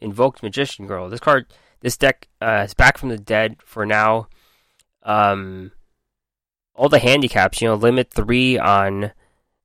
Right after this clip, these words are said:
Alistair in Invocation, no more Cosmic Cyclone. Um, still here.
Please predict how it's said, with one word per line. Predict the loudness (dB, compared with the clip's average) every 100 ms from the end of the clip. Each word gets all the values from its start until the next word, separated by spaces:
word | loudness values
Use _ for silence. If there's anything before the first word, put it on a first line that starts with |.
| _
Alistair | -2 4 4 2 0 2 2 2
in | -4 -6
Invocation, | -6 -8 -4 -2 -2 -4 -4 -2
no | -2
more | -2 -2
Cosmic | -4 -4 -6
Cyclone. | -2 0 0 -2 0 0 -2 -10 -16 _ _ _ _ _ _ _ _ _ _
Um, | -10 -8 -8 -10 -14 -16 -18
still | -10 -8
here. | -8 -8 -4 -2 -4